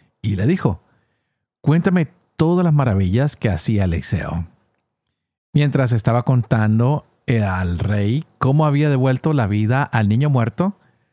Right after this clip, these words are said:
apareció la mujer cuyo hijo había revivido, quejándose por su casa y su campo.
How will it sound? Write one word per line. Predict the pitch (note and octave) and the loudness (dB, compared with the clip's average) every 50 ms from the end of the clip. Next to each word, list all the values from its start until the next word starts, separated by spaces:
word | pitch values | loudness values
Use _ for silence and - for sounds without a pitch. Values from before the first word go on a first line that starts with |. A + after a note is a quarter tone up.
| _ _ _ _ _ _ _ _ _ - | _ _ _ _ _ _ _ _ _ -4
apareció | D3+ D3+ D#3+ D3+ C#3 B2+ E3 F3 | 0 0 2 0 2 2 0 0
la | F#3+ | 0
mujer | F#3+ E3+ C#3 D#3+ E3 E3+ F#3 F3 | 0 0 0 0 0 0 -2 -2
cuyo | - F3+ D#3+ C#3 C#3 C#3+ | -2 -2 0 0 2 0
hijo | D#3 D#3+ - F#3+ F#3+ - - | 0 0 0 -2 -2 -2 -2
había | - C3+ A#2+ G2 F2 F#2+ G2+ A2+ C3+ C#3+ | -2 0 0 0 0 0 0 0 0 0
revivido, | C3+ C3+ C#3 B2 B2+ C#3 C3+ A#2+ F2 F#2+ A2 D#3 E3 - _ _ _ _ _ _ _ _ _ _ _ _ _ | 0 0 0 0 0 0 0 0 0 0 -2 -2 -4 -6 _ _ _ _ _ _ _ _ _ _ _ _ _
quejándose | - D3+ C#3 D#3 F#3 G3+ G3+ G3+ F#3+ - - F#3+ F3+ E3+ | -2 0 0 0 2 0 0 -2 -2 -2 -2 -2 -2 -2
por | - - - E3 D3 C3 | -4 -4 -2 -2 -2 0
su | - C#3 A2+ - | 0 -2 -2 -2
casa | - B2+ C3+ D3+ D#3+ - - C#3 | -2 0 0 0 0 0 0 -2
y | G#2+ | 0
su | - - G#2+ - | 0 -2 -2 -2
campo. | - F#2+ F#2 F#2 - D#2+ D2+ C#2 | -2 0 0 0 -2 -4 -6 -6